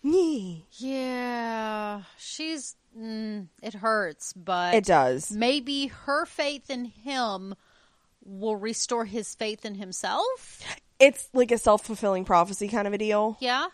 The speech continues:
Speaker 2: yeah,
Speaker 1: Yeah.
Speaker 2: yeah.
Speaker 1: I could, I'm, I'm okay with that.
Speaker 2: I'm just sick and tired of the Fitzsimmons angst.
Speaker 1: I am too.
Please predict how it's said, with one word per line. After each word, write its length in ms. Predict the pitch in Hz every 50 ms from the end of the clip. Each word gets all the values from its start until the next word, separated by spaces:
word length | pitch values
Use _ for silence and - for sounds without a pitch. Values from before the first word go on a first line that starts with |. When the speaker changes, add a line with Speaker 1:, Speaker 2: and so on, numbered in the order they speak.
| _
Speaker 2:
yeah, 240 | - 247 233 233 254 180
Speaker 1:
Yeah. 260 | 165 156 156 165 170 -
Speaker 2:
yeah. 140 | 226 220 -
Speaker 1:
I 60 | 494
could, 200 | 262 269 - -
I'm, 220 | - 254 294 285 - - -
I'm 140 | - 330 247
okay 220 | 196 - 190 143
with 120 | 151 - -
that. 120 | 156 -
Speaker 2:
I'm 220 | 247 302 359 349 277
just 340 | - - 320 294 285 285 -
sick 420 | - - - - 269 247 247 - 262
and 180 | 247 247 233
tired 600 | - - - 247 240 233 233 220 208 202 202 - -
of 180 | 185 196 180
the 80 | 185 202
Fitzsimmons 640 | - - 202 185 - - - 185 175 165 160 147 -
angst. 640 | - - - - - - - - - - - - -
Speaker 1:
I 60 | 175
am 160 | 165 156 151
too. 260 | - - - - -